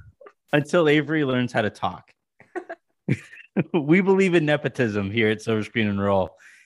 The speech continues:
Speaker 2: <laughs> And, uh, as soon as Avery can talk, she's taking the spot. Sorry,
Speaker 1: You know,
Speaker 2: Avery.
Speaker 1: uh, Harrison has hired, like, a really nice set of contributors at Silver Screen and Roll over the past
Speaker 2: <laughs>
Speaker 1: week. Maybe I should just ask one of them if they wanna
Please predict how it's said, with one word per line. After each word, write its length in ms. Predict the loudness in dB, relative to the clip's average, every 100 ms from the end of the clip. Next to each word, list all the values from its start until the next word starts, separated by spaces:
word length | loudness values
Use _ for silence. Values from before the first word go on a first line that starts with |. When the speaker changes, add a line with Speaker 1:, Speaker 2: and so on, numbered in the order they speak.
| -6
Speaker 2:
<laughs> 0 |
And, 800 | -6 -2 -4 -2 -6 -6 -6 -8 -4
uh, 320 | -2 -2 -2
as 240 | -6 -8 -4
soon 220 | 2 4
as 160 | 4 2
Avery 380 | 0 0 -2 -4
can 220 | -4 -8
talk, 340 | -2 -2 -2 -6 _ _ _
she's 300 | -8 -6 -4
taking 340 | -4 -2 -2
the 100 | -4
spot. 340 | -6 -12 -20 -20 _ _ _ -20 -4
Sorry, 240 | 0 2
Speaker 1:
You 60 | 0
know, 100 | 0
Speaker 2:
Avery. 100 | -2
Speaker 1:
uh, 180 | -2
Harrison 480 | -6 -4 -4 -4 -8
has 120 | -8 -4
hired, 340 | -4 -2 -6
like, 140 | -8
a 60 | -10
really 280 | -6 -4 -4
nice 480 | -6 -8 -8 -12 -12
set 420 | -6 -4 -4 -8
of 240 | -8 -8 -12 _
contributors 540 | -10 -6 -4 -4 -4
at 180 | -6 -6
Silver 200 | -8 -8
Screen 180 | -8 -10
and 100 | -6
Roll 320 | -4 -4 -4
over 140 | -4 -4
the 40 |
past 380 | -2 -4 -6 -8
Speaker 2:
<laughs> 0 |
Speaker 1:
week. 240 | -8 -8 -10
Maybe 200 | -6 -2
I 80 | -2
should 160 | -2 -6
just 180 | -8 -2
ask 320 | -2 -2 -6
one 140 | -8
of 80 | -4
them 240 | -6 -6
if 80 | -8
they 100 | -8
wanna 440 | -8 -8 -8 -12